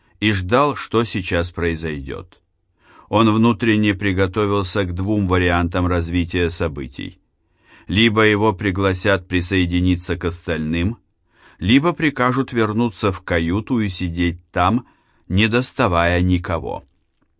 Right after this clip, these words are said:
Но ничего подобного не случилось. "В настенном шкафчике в твоей каюте находятся туалетные принадлежности",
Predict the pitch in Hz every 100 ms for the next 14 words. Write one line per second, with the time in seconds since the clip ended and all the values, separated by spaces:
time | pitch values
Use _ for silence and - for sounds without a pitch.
0 | _ _ _ - 113 156 190 - 185 147
1 | 156 170 131 110 120 127 123 127 - 90
2 | 87 98 95 - - 50 - - - _
3 | _ _ _ _ _ - - 95 107 92
4 | - 113 107 101 98 90 - 90 85 -
5 | 90 85 92 87 - - 82 82 85 82
6 | - 71 67 71 82 92 107 _ _ _
7 | _ _ _ - 92 95 131 135 135 -
8 | 123 107 101 98 107 - 104 101 104 98
9 | 101 90 85 76 71 78 - - 76